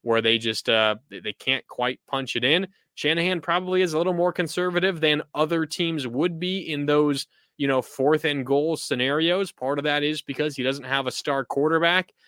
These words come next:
uh, like a, a Patrick Mahomes, like a Josh Allen, like even a Jalen Hurts.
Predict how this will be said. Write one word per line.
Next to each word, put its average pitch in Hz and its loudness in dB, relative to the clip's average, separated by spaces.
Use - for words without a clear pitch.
uh, 123 0
like 131 0
a, 131 4
a 135 -4
Patrick 135 -2
Mahomes, 135 -4
like 127 0
a 120 0
Josh 123 -2
Allen, 143 -4
like 131 -4
even 131 0
a 123 -2
Jalen 131 -2
Hurts. 135 -2